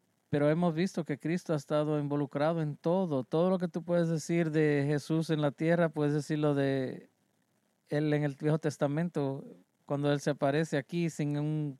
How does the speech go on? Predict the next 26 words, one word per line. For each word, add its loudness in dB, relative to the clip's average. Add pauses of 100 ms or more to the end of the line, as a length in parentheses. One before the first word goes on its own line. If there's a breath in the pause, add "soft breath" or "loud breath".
(140)
cuerpo 0 (600 soft breath)
físico. -4 (480 soft breath)
Ellos 0
creen 0
que, 0
la 2
gente -2
cree -4
que -4
es -6
un -4
ángel 0
o, 0 (720 soft breath)
o -2
es 0
alguna 2
forma 0
como -2
un 0
humano, 2
pero 2
es -2
Dios 0 (340 soft breath)
en -2
la 4
forma 0